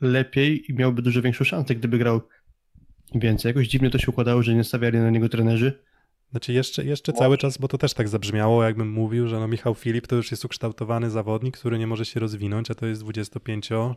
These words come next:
Speaker 2: dwudziestosześciolatek w tym roku.
Speaker 1: Tak, pomyślałem trochę, czy nie byłoby dobrze w jego przypadku, jeśli widział, że w Plus Lidze niekoniecznie dostaje szansę w wyjściowym składzie, nie pójść drogą na przykład Bartłomieja Bołądzia, który na jeden sezon wybrał się do,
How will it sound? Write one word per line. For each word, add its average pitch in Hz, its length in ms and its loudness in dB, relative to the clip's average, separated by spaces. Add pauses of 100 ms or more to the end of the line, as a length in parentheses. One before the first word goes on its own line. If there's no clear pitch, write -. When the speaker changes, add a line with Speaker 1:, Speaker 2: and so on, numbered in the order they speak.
(120)
Speaker 2:
dwudziestosześciolatek 117 800 -6
w - 60 -18
tym 101 80 -8
roku. 90 260 -10 (800)
Speaker 1:
Tak, 160 180 0
pomyślałem 127 420 2
trochę, 123 380 0 (220)
czy - 200 -2
nie 120 240 4
byłoby 123 360 2
dobrze 120 260 4
w 117 40 -2
jego 123 160 2
przypadku, 131 600 -2 (720)
jeśli 113 280 -2
widział, 120 240 2
że 117 120 0
w - 80 -12 (180)
Plus 113 220 0
Lidze 120 240 2
niekoniecznie 117 500 2
dostaje 113 360 0
szansę 120 380 0
w 107 60 -6
wyjściowym 113 400 0
składzie, 117 440 0
nie 120 240 2
pójść 120 360 -2
drogą 123 320 0
na 120 80 2
przykład 120 300 -2
Bartłomieja 120 460 0
Bołądzia, 127 400 2
który 113 300 0 (500)
na 123 120 0
jeden 117 200 2
sezon 117 260 2
wybrał 117 260 2
się - 140 -2
do, 113 320 0